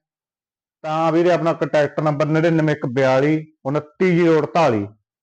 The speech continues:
ਨੜਿਨਵੇਂ ਇੱਕ ਬਿਆਲੀ ਉਨੱਤੀ ਜ਼ੀਰੋ ਅੜਤਾਲੀ। ਇਹ ਨੰਬਰ ਤੇ ਤੁਸੀਂ ਸੰਪਰਕ ਕਰ ਸਕਦੇ ਹੋ ਜੇ ਕਿਸੇ ਨੇ ਐਡ ਕਰਾਉਣੀ ਹੈ। ਅੱਜ ਲੈ ਕੇ ਆਏ ਵੀਰੇ ਸਵਰਾਜ ਅੱਠ ਸੌ ਪਚਵੰਜਾ, ਸਵਰਾਜ ਅੱਠ ਸੌ ਪਚਵੰਜਾ,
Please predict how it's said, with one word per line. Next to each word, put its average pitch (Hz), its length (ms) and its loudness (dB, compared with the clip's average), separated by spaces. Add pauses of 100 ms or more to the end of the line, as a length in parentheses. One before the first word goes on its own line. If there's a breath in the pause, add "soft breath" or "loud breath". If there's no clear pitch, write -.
(1000)
ਨੜਿਨਵੇਂ 156 480 -2
ਇੱਕ 156 160 -6
ਬਿਆਲੀ 139 460 2
ਉਨੱਤੀ 151 380 -2
ਜ਼ੀਰੋ 156 240 2
ਅੜਤਾਲੀ। 151 520 0 (1700)
ਇਹ 151 140 -8
ਨੰਬਰ 156 240 -2
ਤੇ 143 60 -6
ਤੁਸੀਂ 151 160 0
ਸੰਪਰਕ 143 420 -4
ਕਰ 135 220 -2
ਸਕਦੇ 139 280 0
ਹੋ 143 60 -2
ਜੇ 143 160 0
ਕਿਸੇ 139 180 -4
ਨੇ 139 80 -2
ਐਡ 135 200 0
ਕਰਾਉਣੀ 147 400 -2
ਹੈ। 160 100 -2 (520)
ਅੱਜ 139 180 -8
ਲੈ 160 200 0
ਕੇ 151 100 -2
ਆਏ 156 100 0
ਵੀਰੇ 165 140 0
ਸਵਰਾਜ 143 680 2
ਅੱਠ 135 140 -4
ਸੌ 147 100 -2
ਪਚਵੰਜਾ, 120 500 -4 (1600)
ਸਵਰਾਜ 135 440 0
ਅੱਠ 131 160 -6
ਸੌ 135 80 -6
ਪਚਵੰਜਾ, 131 500 -4